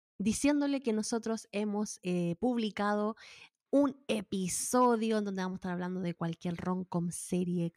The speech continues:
amor, en el cine, la televisión, cualquier cosa que se nos ocurra.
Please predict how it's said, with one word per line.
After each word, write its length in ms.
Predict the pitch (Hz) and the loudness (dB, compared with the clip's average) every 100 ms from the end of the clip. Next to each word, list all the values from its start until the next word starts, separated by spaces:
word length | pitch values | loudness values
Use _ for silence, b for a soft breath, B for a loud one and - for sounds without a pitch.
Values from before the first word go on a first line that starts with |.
| _ | _
amor, 480 | 180 175 175 175 170 | -4 0 0 0 -4
en 300 | - - 196 | -12 -6 -4
el 100 | 180 | -4
cine, 260 | - 185 | -6 -4
la 100 | 180 | -2
televisión, 680 | 180 170 165 - 185 185 180 - | -2 -4 -4 -4 -4 -4 -8 -4
cualquier 460 | 180 185 175 180 | -2 -2 -4 -4
cosa 240 | - 185 185 | -4 -2 -2
que 60 | |
se 100 | 180 | -2
nos 100 | 185 | -4
ocurra. 300 | 180 175 - | -4 -6 -6